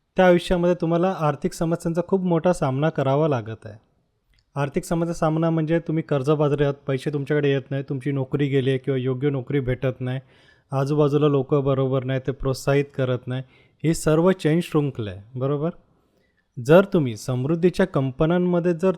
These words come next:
तुम्ही जुळून येऊ शकत नसाल, तर तुम्ही त्या कंपन्यांमध्ये कधीही जाऊ शकत नाही. त्याच्यासाठी जुळून येणं खूप महत्त्वाचं आहे. आणि समजा, माझे असे अनेक शिष्य आहे की ज्यांना मी समजावलेलं पण,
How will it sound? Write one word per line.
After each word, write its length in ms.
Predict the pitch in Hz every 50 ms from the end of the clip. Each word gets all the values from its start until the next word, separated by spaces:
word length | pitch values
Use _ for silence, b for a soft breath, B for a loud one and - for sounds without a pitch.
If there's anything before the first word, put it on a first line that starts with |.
| -
तुम्ही 300 | 185 175 185 196 202 196 190 - 156 123
जुळून 280 | 131 139 151 170 180
येऊ 160 | 180 180 185
शकत 440 | 180 - - 147 - - 175 175 -
नसाल, 340 | 180 170 151 - - 110 95 - _ _ _ _ _ _ _ _ _ _ _ _ _ -
तर 140 | 170 180 185
तुम्ही 260 | 180 - 190 190 185 175
त्या 100 | 202 190
कंपन्यांमध्ये 800 | 190 - 156 151 139 175 175 185 190 190 180 180 180 175 202 - - - -
कधीही 540 | 160 147 147 165 185 170 156 180 185 160 143 - - 143
जाऊ 200 | 139 147 143 151
शकत 500 | 147 - - 123 - - 143 139 - -
नाही. 300 | 160 151 131 107 98 104 107 _ _ -
त्याच्यासाठी 400 | 139 131 151 170 175 170 185 190
जुळून 340 | 151 143 143 156 175 175 180
येणं 120 | 180 185 180 -
खूप 140 | - 208
महत्त्वाचं 580 | 185 180 156 147 147 - - 131 113 107 - 104
आहे. 100 | 98 107 _ _ _ _ _ _ _ _ _ _ _ _ _ _ -
आणि 220 | 135 135 147 170 170
समजा, 520 | - - 170 175 180 175 156 127 110 110
माझे 400 | 131 127 131 135 139 143 185 190 -
असे 240 | 151 143 139 190 190
अनेक 320 | 165 147 147 170 185 185
शिष्य 400 | - - 208 190 - - - 165
आहे 140 | 135 113 107
की 160 | - - 139
ज्यांना 280 | 123 139 135 139 156 165
मी 100 | 175 175
समजावलेलं 600 | - 147 131 131 131 147 175 180 185 175 165 147
पण, 220 | - - 113